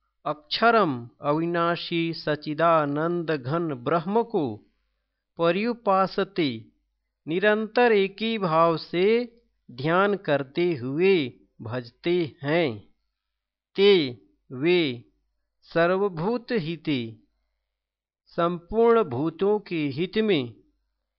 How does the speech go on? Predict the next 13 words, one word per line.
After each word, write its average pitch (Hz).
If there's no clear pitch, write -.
रताह, 147
रत, 175
और 185
सर्वत्र, 165
सब 220
में, 170
समबुद्धयः, 165
समान 196
भाव 160
वाले 151
योगी, 143
माम, 147
मुझको, 175